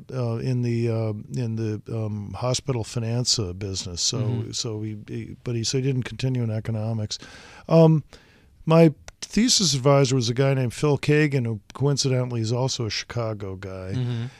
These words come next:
Speaker 1: And the w-, thing I like with Kagan is that he was at a, um, at a time where I, you know, a lot of professors didn't seem to kind of wanna put out for their graduate student. He was there at Columbia,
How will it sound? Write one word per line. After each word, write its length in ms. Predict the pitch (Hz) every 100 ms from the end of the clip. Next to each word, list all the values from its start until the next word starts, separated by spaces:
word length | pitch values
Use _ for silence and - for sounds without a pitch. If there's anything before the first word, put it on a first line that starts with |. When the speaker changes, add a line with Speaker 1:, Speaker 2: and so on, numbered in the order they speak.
| - _
Speaker 1:
And 360 | 156 151 147 170
the 280 | - 165 156
w-, 140 | 165
thing 220 | 226 240 285
I 80 |
like 260 | 185 165 151
with 140 | 123
Kagan 480 | - 180 185 170 139
is 180 | 123 -
that 180 | 135 120
he 140 | 180
was 240 | 196 160 160
at 160 | 147
a, 300 | 147 147 143
um, 340 | 131 127 123 139
at 120 | 147
a 60 | 147
time 440 | - 196 196 190
where 240 | 151 139
I, 240 | 139 143 147
you 200 | - 147
know, 120 | 139 123
a 100 | 123
lot 220 | 135 143
of 100 | -
professors 800 | 127 - 139 127 - 127 113 - - - - - -
didn't 280 | - 160 151
seem 380 | - 160 147 135
to 200 | 120 104 - _ -
kind 240 | 139 135
of 320 | 113 92 - _ _ _ _ _ 123
wanna 360 | 131 135 131
put 300 | - - 143
out 300 | 135 131 139
for 260 | - 127 113
their 380 | 110 117 113 110
graduate 480 | 110 120 135 127
student. 340 | - 123 104 98
He 140 | 156
was 260 | 170 127 107
there 300 | 120 131 123
at 80 | -
Columbia, 840 | - 107 113 117 110 101 98